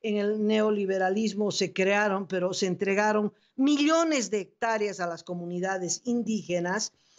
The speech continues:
eh, y es este gobierno, ¿verdad?, el que ya no es neoliberal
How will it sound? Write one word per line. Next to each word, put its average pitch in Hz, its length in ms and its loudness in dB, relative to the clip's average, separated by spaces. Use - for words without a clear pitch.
eh, 226 440 2
y 254 360 0
es 254 200 2
este 320 340 2
gobierno, 226 880 0
¿verdad?, 196 480 0
el 233 280 0
que 226 380 0
ya 285 260 2
no 294 160 4
es 233 160 0
neoliberal 233 1000 2